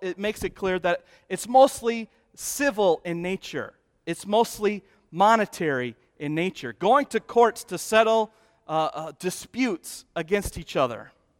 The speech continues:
We have about three television shows at our house that we D V R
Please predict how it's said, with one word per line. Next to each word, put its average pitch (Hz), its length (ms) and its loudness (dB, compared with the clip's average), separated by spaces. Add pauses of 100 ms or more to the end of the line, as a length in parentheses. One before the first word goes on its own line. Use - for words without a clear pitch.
(1080)
We 233 200 2
have 226 440 4
about 160 440 2 (760)
three 285 460 -2 (260)
television 160 640 0
shows 117 640 -8 (440)
at 160 120 2
our 151 100 2
house 170 580 4 (500)
that 143 360 -2
we 165 200 -10
D 165 260 -6
V 165 220 -4
R 120 340 2